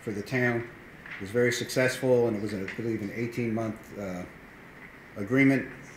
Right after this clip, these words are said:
And, uh, of course, now that we're not looking at the, the solar with Solar Liberty, uh, I'd like authorization from the board to, uh, have M and R Energy again look at, uh,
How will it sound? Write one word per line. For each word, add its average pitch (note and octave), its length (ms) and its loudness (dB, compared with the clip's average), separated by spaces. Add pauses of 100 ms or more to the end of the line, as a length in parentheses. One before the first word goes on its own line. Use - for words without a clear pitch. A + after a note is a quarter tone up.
(220)
And, G#2 420 -4
uh, G2 40 -4
of - 800 -10
course, A2+ 180 0
now B2+ 180 6
that B2 120 6
we're A#2 100 2
not A2+ 280 0 (300)
looking A2+ 220 -2
at G#2 160 -2
the, G2 220 -2
the G2+ 160 -6
solar A#2+ 440 4
with G2+ 300 -4
Solar A2 260 -2
Liberty, G2+ 460 2 (460)
uh, G2 400 -4
I'd G#2+ 80 -4
like A2+ 180 0
authorization A2 680 0
from G#2 140 -4
the G2 60 -2
board G#2+ 380 -2
to, F#2+ 360 -4
uh, F2+ 180 -4 (480)
have G#2+ 240 0 (300)
M A#2+ 100 -2
and A2+ 100 0
R A2+ 160 2
Energy A2 460 0
again A2 440 0
look A#2 180 0
at, G#2 220 0 (280)
uh, F2+ 260 -8